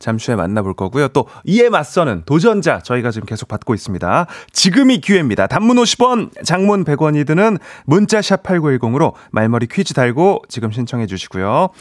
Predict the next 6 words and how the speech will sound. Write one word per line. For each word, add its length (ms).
혹시 280
문제를 460
틀려도 580
모바일 340
커피 240
쿠폰과 600